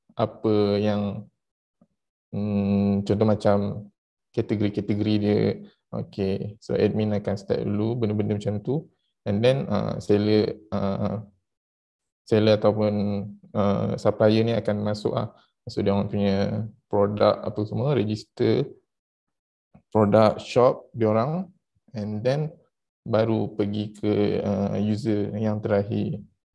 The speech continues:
uh, customer lah. So, customer dia view, boleh masuk shop, shop banyak-banyak kalau untuk yang multi vendor kan. So, uh, e-commerce ni ada yang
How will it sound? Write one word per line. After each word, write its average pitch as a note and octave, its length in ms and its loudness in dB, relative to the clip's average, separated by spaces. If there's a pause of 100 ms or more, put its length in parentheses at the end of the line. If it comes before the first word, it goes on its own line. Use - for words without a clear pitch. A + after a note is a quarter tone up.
(200)
uh, - 240 -8
customer A2+ 400 -2
lah. C3 140 -4 (720)
So, - 80 -8
customer G#2 800 -2
dia G#2 240 -2
view, C#3 560 -4 (720)
boleh G2+ 240 -2
masuk G2 160 -4
shop, G#2+ 720 2 (960)
shop G2+ 160 -2
banyak-banyak G#2 480 -2
kalau G#2+ 400 0
untuk G2 160 -4
yang A2 320 -10 (160)
multi G#2 240 -4
vendor G#2 640 0 (140)
kan. G#2 240 -2
So, A#2 480 2 (320)
uh, G2+ 160 -4
e-commerce G#2+ 400 -2
ni B2 80 -4
ada A2 140 -2
yang G2 200 -2